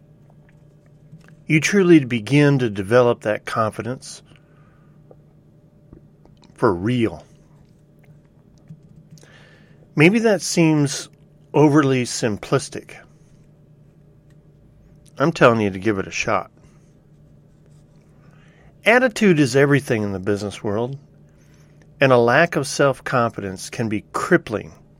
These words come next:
to your potential for success. See if you can work on these ways to force yourself to believe in yourself. And watch how that affects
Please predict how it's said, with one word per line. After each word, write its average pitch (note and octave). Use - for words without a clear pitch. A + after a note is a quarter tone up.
to D#3
your D3
potential C3
for A#2
success. -
See C4
if B3
you G3+
can C#3+
work B2+
on A2
these A#2+
ways A2+
to G2+
force D3+
yourself G#2+
to A#2+
believe A2+
in F#2+
yourself. F#2+
And C3+
watch G3
how D3+
that C3
affects A#2+